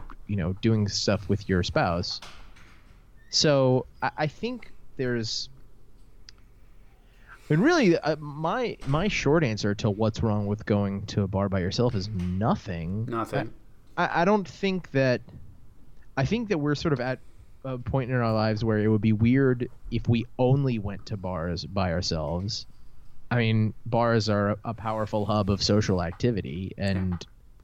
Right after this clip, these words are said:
Speaker 1: you know, it's important to spend time with your friends. Uh,
Speaker 2: Well,
Speaker 1: the thing
Speaker 2: okay.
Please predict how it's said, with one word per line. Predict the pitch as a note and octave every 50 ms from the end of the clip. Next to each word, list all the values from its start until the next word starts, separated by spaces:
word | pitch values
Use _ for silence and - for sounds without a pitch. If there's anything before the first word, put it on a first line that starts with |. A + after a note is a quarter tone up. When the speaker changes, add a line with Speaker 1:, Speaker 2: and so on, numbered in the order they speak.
| - - - - - - -
Speaker 1:
you | - A2+ G2+
know, | F2+ F2+ F2 E2+ - -
it's | - G#2+ - A2
important | G#2 G2+ - A2+ A2 G2+ F2+ G2+ G2 F#2+ - -
to | - - F#2+ F#2 F#2+ G2+ A2 - - - - - - -
spend | - - - G#2+ G2+ F#2+
time | A2+ G2+ G#2 G2
with | F#2 F2+
your | E2+ E2
friends. | G#2+ A#2 B2+ B2 F#2 E2 F2 F#2+ G2 G2+ - - - - - -
Uh, | F#2+ F2+ E2+ F2+ E2+ F2 E2 - - - - - - - - - - -
Speaker 2:
Well, | - E3 F3+ F3 E3+ E3+ -
Speaker 1:
the | - D#3+ C3
thing | B2+ A#2
Speaker 2:
okay. | A#2+ A2+